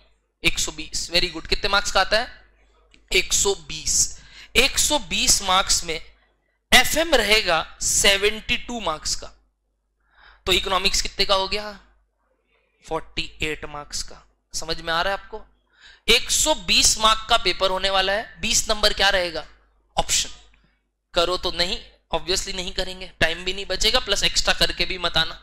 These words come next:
तो भैया ये सेवेंटी टू marks में हमको कितना अटेम्प्ट करना है? सिक्सटी, और फ़ोर्टी एट marks में फ़ोर्टी।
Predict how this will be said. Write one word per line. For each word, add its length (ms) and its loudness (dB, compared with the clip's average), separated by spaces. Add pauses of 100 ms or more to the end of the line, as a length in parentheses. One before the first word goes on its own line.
(720)
तो 60 6
भैया 220 6
ये 160 8
सेवेंटी 680 4
टू 200 -4
marks 340 4
में 80 2
हमको 300 -4
कितना 260 -2
अटेम्प्ट 340 -2
करना 220 -4
है? 120 -12 (380)
सिक्सटी, 460 -2 (320)
और 100 2
फ़ोर्टी 360 -2
एट 120 0
marks 320 -2
में 80 -10 (560)
फ़ोर्टी। 360 -10